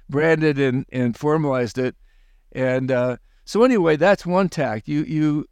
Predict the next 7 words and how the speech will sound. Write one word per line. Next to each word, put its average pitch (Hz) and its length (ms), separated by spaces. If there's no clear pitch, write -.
ask 151 380
what 151 200
y-, - 160
you're 127 300
about. 123 480
And, 147 380
uh, 147 280